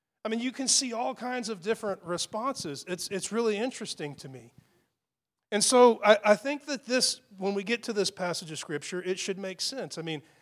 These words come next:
how to get into the presence of God. I, I, I know that God can overwhelm with his presence. There's no doubt about that. The glory of God could fill this room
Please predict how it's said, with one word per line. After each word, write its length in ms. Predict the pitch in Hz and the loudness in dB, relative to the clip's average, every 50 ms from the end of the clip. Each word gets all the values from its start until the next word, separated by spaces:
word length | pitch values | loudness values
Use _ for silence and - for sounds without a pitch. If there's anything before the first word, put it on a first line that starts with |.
| _ _ - | _ _ -6
how 200 | - 180 233 247 | -2 0 2 2
to 80 | 262 262 | 2 0
get 220 | 190 226 226 226 | 2 2 2 2
into 240 | 214 214 - 208 202 | 2 0 -2 -4 -4
the 100 | 180 175 | -4 -4
presence 480 | 160 - 202 202 190 160 190 175 - | -2 2 4 4 4 2 -2 -10 -10
of 140 | 180 151 139 | -10 -10 -8
God. 400 | 165 202 226 233 170 135 131 131 - - _ _ _ _ _ _ - | -4 0 2 2 2 0 -2 -6 -10 -20 _ _ _ _ _ _ -6
I, 160 | - 185 185 - | -4 -4 -2 0
I, 300 | 208 190 196 - 196 190 | 0 0 0 4 4 4
I 60 | 208 208 | 4 4
know 220 | 254 285 285 320 311 | 4 0 2 2 2
that 160 | 294 247 180 | 0 0 4
God 340 | 208 220 220 214 214 202 - | 6 8 8 8 8 4 2
can 160 | - 196 190 - | -4 -6 -2 2
overwhelm 800 | 190 202 226 196 202 214 190 180 190 180 180 180 175 175 170 151 | 4 4 4 4 2 -2 0 2 4 4 6 6 4 2 -2 -6
with 160 | 160 170 165 | -6 -6 -6
his 160 | - 156 139 - | -6 -10 -12 -10
presence. 640 | - 160 131 117 - - - _ - - - - _ - | -10 -10 -10 -10 -12 -18 -20 _ -20 -20 -20 -20 _ -10
There's 160 | 156 160 156 | -10 -8 -4
no 160 | 190 233 233 | -2 0 2
doubt 180 | 226 220 202 185 | 2 2 2 2
about 300 | 170 151 139 127 117 - | 0 -4 -8 -10 -12 -16
that. 160 | - - - _ _ _ _ _ _ _ _ _ _ _ _ _ - - _ _ _ | -20 -20 -20 _ _ _ _ _ _ _ _ _ _ _ _ _ -20 -20 _ _ _
The 100 | - 170 | -8 -6
glory 380 | 151 165 214 240 254 262 254 254 | 2 6 8 8 8 8 4 0
of 120 | 240 175 | -2 0
God 360 | 160 180 151 139 135 139 139 | 2 2 4 4 2 0 -2
could 160 | - - 147 - | -6 -12 -12 -10
fill 220 | - 185 196 220 | -8 -8 -8 -8
this 260 | 220 226 214 - - | -8 -8 -10 -10 -10
room 320 | 180 156 143 139 139 135 | -10 -10 -10 -10 -10 -12